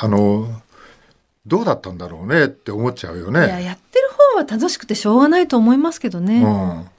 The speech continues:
Speaker 3: あ、
Speaker 2: うん。
Speaker 3: 意外と桜見てなかったりしますもんね。
Speaker 2: まあまあ、
Speaker 1: うん。
Speaker 2: うん。
Speaker 1: うん。
Speaker 2: 桜を理由にね。
Speaker 1: うん。うん。
Speaker 2: うん。
Speaker 1: で、そういうのが、なんかこう、でもなんかこう、落語にも出てくるようなさ、
Speaker 2: う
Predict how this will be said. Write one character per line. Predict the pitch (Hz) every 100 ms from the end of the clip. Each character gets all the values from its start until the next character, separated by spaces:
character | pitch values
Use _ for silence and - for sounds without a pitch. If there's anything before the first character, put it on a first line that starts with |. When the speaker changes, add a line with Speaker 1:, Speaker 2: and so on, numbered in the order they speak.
| _ _ _ _ 220
Speaker 3:
あ、 |
Speaker 2:
う |
ん。 | 214
Speaker 3:
意 | 120
外 | 170 190
と | -
桜 | 202 165 165 131
見 | 135
て | 104
な | 95
か | -
っ |
た | -
り | -
し | -
ま | 208
す | -
も | 262 302
ん |
ね。 | 196
Speaker 2:
ま | 220 190
あ |
ま |
あ、 |
Speaker 1:
う | 190
ん。 |
Speaker 2:
う | 190 214 208 185 156
ん。 | 95
Speaker 1:
う |
ん。 | 90 -
Speaker 2:
桜 | - 233 240 240 226
を |
理 | 220 226
由 | 226
に | 226
ね。 | 285 370 -
Speaker 1:
う | -
ん。 |
う | -
ん。 | 190 85
Speaker 2:
う | 202 107
ん。 | 95 - 175 175 175 - _ - _ _
Speaker 1:
で、 | 165 123 -
そ | - - 220 226 220
う | 208
い | 202 196 202 208 202 196
う |
の | 175 180
が、 | 143 110 107 - _
な | 131 113
ん |
か | 110
こ | 92 101 98 95 92
う、 | - _ _ _ _ _ -
で | 123
も | 107
な | 101
ん | 98
か | 95
こ | 95 -
う、 | 85
落 | 95 92 175
語 | 190
に | 180
も | 147
出 | 92 131
て | 127
く | -
る | 90 87
よ | 101 98
う |
な | 82 67
さ、 | -
Speaker 2:
う | 104